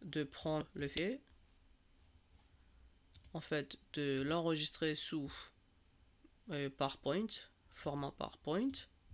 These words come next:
et puis le, l'uploader dans Drive. Ouvrir, ok.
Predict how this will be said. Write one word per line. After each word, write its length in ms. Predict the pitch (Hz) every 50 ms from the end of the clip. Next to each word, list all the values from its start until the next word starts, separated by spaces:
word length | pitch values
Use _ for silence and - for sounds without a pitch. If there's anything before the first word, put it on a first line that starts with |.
| - - - - - - - - - - - - _ - - - - - - -
et 80 | 143
puis 420 | 139 - - - 180 190 196 - - - - - - -
le, 440 | - 151 151 151 160 170 180 - - - - - - - - - - - -
l'uploader 640 | 147 160 160 - 156 143 139 139 139 156 - - - - - - - - - - - - - - - - - - - - - - - - - - - - - - - - - - - -
dans 460 | 185 151 147 151 151 156 160 - - - - -
Drive. 580 | 151 - 156 151 - - - - - - - - - - - - - - - - - - - - - - - - - - - - - - - - - - - - - - - - - - - - - - - - - - - - - - - - - - - - - - - - - - - - - - - - - - - - _ _ - - - - - - - - - - - - - - - - - - - - - - - -
Ouvrir, 680 | - 57 53 - - 175 143 147 165 175 185 190 190 -
ok. 300 | - 143 143 - - -